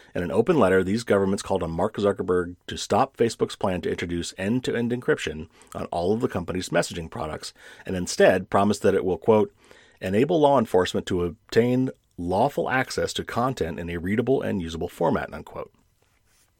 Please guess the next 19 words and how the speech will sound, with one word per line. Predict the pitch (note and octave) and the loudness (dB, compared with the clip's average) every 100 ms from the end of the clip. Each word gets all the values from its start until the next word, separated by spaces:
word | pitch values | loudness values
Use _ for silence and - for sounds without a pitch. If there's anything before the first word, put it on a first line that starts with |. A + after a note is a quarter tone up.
| _ | _
This | - | -2
is | B2+ F2+ | -2 -2
a | |
staggering | - - - A2 C3 C3+ D#3+ D#3 | -2 -6 -2 0 2 2 0 0
attempt | C#3+ - G2 F#2+ | -2 -2 -2 -2
to | - - | -6 -2
undermine | A2+ C3+ B2+ A#2+ | 0 2 2 2
the | A#2 | 0
security | - - G2 F2 | -4 -4 -2 -2
and | F2 | -4
privacy | - C#3 C#3 - A#2 | -2 2 4 4 0
of | A2+ | 0
communication | A#2 A2+ A2+ A2 G#2 - | 2 2 2 0 0 -2
tools | - E2 E2 D#2+ - | -6 -8 -8 -12 -10
used | F2+ G#2 - | -6 -4 -4
by | D#2+ | -6
billions | D#2+ D#2 G2+ A2 G2+ G2 | -8 -2 2 4 2 0
of | F#2+ | -4
people. | - E2+ - - | -8 -10 -10 -14